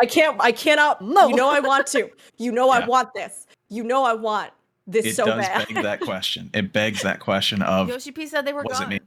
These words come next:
Speaker 3: Right.
Speaker 1: Oh.
Speaker 3: And, you know, in the, uh, what is
Speaker 2: Don't
Speaker 3: it?
Speaker 2: be
Speaker 3: The
Speaker 2: sad,
Speaker 3: Aetioscope?
Speaker 2: sorry.
Speaker 3: Yeah, or Aetioscope. In there, we do see manifestations of things that have returned to the sea,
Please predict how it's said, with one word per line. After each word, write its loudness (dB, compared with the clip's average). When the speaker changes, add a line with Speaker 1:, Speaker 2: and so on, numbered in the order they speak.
Speaker 3:
Right. -4
Speaker 1:
Oh. -20
Speaker 3:
And, -6
you -2
know, 0
in -4
the, -2
uh, -4
what -4
is -10
Speaker 2:
Don't -12
Speaker 3:
it? -18
Speaker 2:
be -20
Speaker 3:
The -16
Speaker 2:
sad, -10
Speaker 3:
Aetioscope? -4
Speaker 2:
sorry. -14
Speaker 3:
Yeah, -2
or -2
Aetioscope. -4
In 0
there, -2
we -6
do 0
see -2
manifestations -2
of -6
things 0
that 0
have -4
returned -2
to -10
the -6
sea, -8